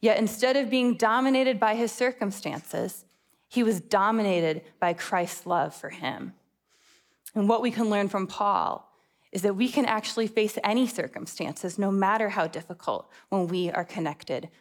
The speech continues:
to Christ. No matter what we're going through, Jesus offers us a different perspective. So if you have your Bibles or if you have your phone, you can open up to Philippians chapter one,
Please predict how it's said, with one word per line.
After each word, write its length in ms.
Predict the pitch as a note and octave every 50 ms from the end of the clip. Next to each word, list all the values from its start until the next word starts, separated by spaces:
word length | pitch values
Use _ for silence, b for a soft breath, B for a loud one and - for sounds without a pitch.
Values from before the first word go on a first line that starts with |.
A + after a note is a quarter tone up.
| b b
to 100 | - -
Christ. 580 | - - - - - - F#3 G3 - - - -
No 160 | G3 F3 D#3+
matter 400 | F3 F3+ F#3 G#3 G#3+ A3 A3 G#3+
what 200 | G3+ G#3 - -
we're 120 | G3 F#3
going 320 | F#3 F3+ E3 D#3+ D#3+ E3 F3
through, 380 | - - - - - - G3 - b b b b b b
Jesus 520 | E3 - G#3 G#3+ G3+ G#3 E3+ - - - -
offers 320 | - D#3+ D#3 - D#3+ D#3 -
us 160 | D#3+ - -
a 60 | F3+
different 480 | E3+ - - - - D#3+ E3 - - _
perspective. 760 | - D3 - - - - - - - - - - - - - B B B B B B B B B B B
So 140 | - -
if 100 | C#4+ C4+
you 80 | C#4 B3+
have 220 | B3+ C#4 D4 D4+
your 100 | D#4+ E4
Bibles 540 | B3+ B3 A#3+ A#3+ B3+ A#3+ C4+ C#4 C#4 C#4 C4+
or 20 | A3
if 100 | G3 G3
you 100 | G#3 A3
have 140 | A3+ A#3
your 80 | G#3 G3
phone, 540 | G3 - - A#3 A#3 A#3+ A#3+ B3 B3 A#3+ -
you 100 | G#3+ G#3+
can 220 | - - G#3 F#3+ -
open 280 | - A#3 A3 A#3 A3
up 160 | A3 G#3+ G#3+
to 120 | - - G3+
Philippians 720 | G3+ - G3 F#3+ G#3+ A3+ A3 A#3 A#3 A3+ A3 A3+ A3 - -
chapter 460 | - - A3+ G#3 A3 - - C4+ B3
one, 440 | G3 G3 F#3+ F3+ F3+ F3 F3+ F3+